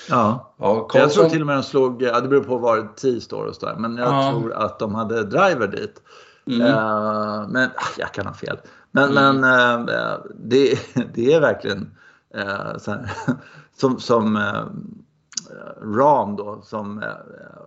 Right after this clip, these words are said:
Speaker 1: alltså egentligen så är det helt otroligt att han vinner.
Speaker 2: Mm.
Speaker 1: Men han,
Speaker 2: Ja.
Speaker 1: han träffar ju, han, han, han,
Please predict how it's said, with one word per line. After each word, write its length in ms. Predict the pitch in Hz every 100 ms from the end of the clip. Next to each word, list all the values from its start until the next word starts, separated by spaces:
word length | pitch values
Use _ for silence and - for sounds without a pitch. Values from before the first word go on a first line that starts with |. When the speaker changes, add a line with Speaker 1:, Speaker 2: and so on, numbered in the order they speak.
| - - - _ _ _ _ -
Speaker 1:
alltså 260 | 123 - 113
egentligen 560 | 104 117 160 151 131
så 100 | 107
är 60 | 110
det 100 | 101
helt 340 | 104 104 95
otroligt 460 | - 117 147 127 -
att 120 | -
han 120 | 95
vinner. 480 | 101 135 127 104 - - _ _ _ _ -
Speaker 2:
Mm. 280 | 113 110 120
Speaker 1:
Men 100 | 131 -
han, 280 | 151 156
Speaker 2:
Ja. 160 | - 107
Speaker 1:
han 360 | 139 156 135 107
träffar 340 | - 208 -
ju, 120 | 135 131
han, 220 | 165 175
han, 260 | 143 180 151
han, 400 | - 139 156 151